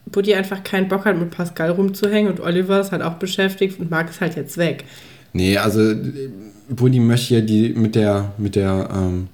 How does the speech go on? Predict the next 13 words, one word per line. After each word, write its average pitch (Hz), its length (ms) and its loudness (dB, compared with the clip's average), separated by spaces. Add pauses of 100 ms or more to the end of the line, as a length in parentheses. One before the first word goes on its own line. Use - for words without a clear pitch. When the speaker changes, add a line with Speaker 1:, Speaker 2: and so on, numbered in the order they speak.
(280)
Speaker 2:
mit - 120 -12
dem 95 100 0
Finderlohn 110 640 2 (500)
ein 101 80 -2
Ticket 117 340 2
nach 101 220 -2
Hongkong 98 520 0 (200)
kaufen, 90 540 -2
Speaker 1:
Ja, 90 180 0
das 165 160 -4
stimmt. - 220 -8
Speaker 2:
um 95 320 0
Katharina 95 640 0